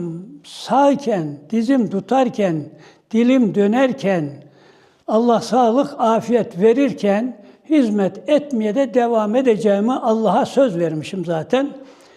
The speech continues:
İmamın, müezzinin, müftünün emekliliği olmaz. Resmen emeklidir,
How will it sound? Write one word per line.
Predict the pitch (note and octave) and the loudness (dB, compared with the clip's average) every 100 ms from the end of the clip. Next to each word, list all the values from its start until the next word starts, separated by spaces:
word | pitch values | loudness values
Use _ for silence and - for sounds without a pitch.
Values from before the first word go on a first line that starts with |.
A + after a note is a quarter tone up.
| _ _ - | _ _ 0
İmamın, | D4+ C#4+ A#3+ G3+ F#3+ | 4 6 4 0 0
müezzinin, | E3 F3 C#4 C4+ A#3 D#3 G#3+ G3 F3 | -2 0 2 4 2 2 0 2 0
müftünün | D#3 F#3+ C#4+ - - B3 G#3 F3+ - | 0 2 2 2 0 2 2 0 0
emekliliği | D4 C#4+ A3+ - G#3+ B3+ C#4+ | 2 2 2 0 0 2 2
olmaz. | C4+ G#3+ D3 A#2 - - _ _ _ _ _ _ _ - | 2 0 0 -10 -16 -20 _ _ _ _ _ _ _ -8
Resmen | E3+ A#3+ C#4 - B3+ C4 A3+ | 0 2 2 0 0 2 0
emeklidir, | D#4 C#4 B3 - G3 E3+ D#4 | 2 4 4 0 -2 2 2